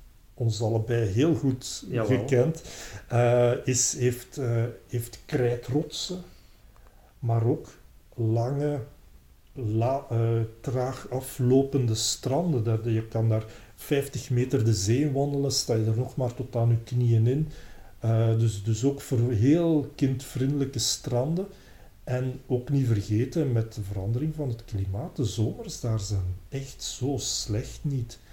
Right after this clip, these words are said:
Speaker 1: Je hebt daar
Speaker 2: Integendeel.
Speaker 1: echt, je hebt daar heel goed weer. Eh, ik vind zelfs
Speaker 2: In
Speaker 1: persoonlijk
Speaker 2: Siberië hadden ze zelfs hittegolven.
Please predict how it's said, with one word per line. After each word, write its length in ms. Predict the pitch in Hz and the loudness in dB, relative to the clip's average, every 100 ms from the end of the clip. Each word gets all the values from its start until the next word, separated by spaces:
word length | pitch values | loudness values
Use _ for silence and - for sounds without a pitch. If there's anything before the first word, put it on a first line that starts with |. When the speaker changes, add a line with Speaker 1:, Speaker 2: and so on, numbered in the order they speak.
| - - - | -20 -18 -8
Speaker 1:
Je 80 | 160 | -2
hebt 220 | 120 120 | 2 2
daar 80 | 110 | 2
Speaker 2:
Integendeel. 500 | 113 165 143 113 104 127 | 0 0 -2 -4 -4 -4
Speaker 1:
echt, 560 | 127 123 123 - - - 127 | -2 -2 -4 -10 -18 -12 -2
je 60 | 107 | 0
hebt 200 | 107 104 | 0 -2
daar 140 | 104 92 | -4 -4
heel 500 | 90 98 135 156 127 | -2 0 2 4 2
goed 240 | 135 117 | 2 2
weer. 300 | 113 127 160 - - - - - | 4 4 0 -8 -20 -20 -20 -12
Eh, 120 | - 104 110 - - | -4 -2 -4 -8 -8
ik 200 | 117 - | -8 -8
vind 320 | - 135 135 | -4 -2 0
zelfs 500 | - 120 110 - - - | 0 2 0 0 -6 -6
Speaker 2:
In 60 | - | -2
Speaker 1:
persoonlijk 400 | 117 - 117 127 | 2 4 6 8
Speaker 2:
Siberië 200 | 135 143 | 8 6
hadden 220 | 131 123 | 4 2
ze 100 | 110 | 0
zelfs 260 | 110 107 - | -2 -4 -2
hittegolven. 720 | 147 - 127 117 110 110 110 | -2 0 -2 -2 -2 -4 -8